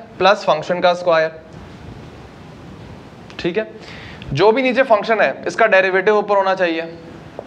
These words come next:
अगर ये पूरी शर्त complete हो रही है तो इसका answer हो जाएगा one upon a tangent inverse f upon a plus c।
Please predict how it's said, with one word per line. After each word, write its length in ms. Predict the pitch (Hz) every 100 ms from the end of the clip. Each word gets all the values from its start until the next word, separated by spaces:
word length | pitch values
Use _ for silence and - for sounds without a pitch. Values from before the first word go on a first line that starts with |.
| - - - - - - - - - - - -
अगर 200 | 185 240
ये 80 | 254
पूरी 220 | 240 254
शर्त 260 | 247 226 226
complete 340 | 220 202 220
हो 140 | 190 208
रही 260 | 185 170
है 140 | 147 101 - - - - - - -
तो 60 |
इसका 200 | 175 214 196
answer 260 | 196 220
हो 80 | 208
जाएगा 220 | 202 226
one 280 | - 160 196
upon 360 | 202 202 190 185
a 120 | 160 165 226 - - - - - - - - -
tangent 580 | 170 175 160 196 214 170
inverse 480 | 160 156 165 220 - - - - - - - - -
f 200 | 175 220 -
upon 460 | 180 180 180 180 175
a 100 | 156 170 202 - - - - - -
plus 240 | 147 147
c। 160 | -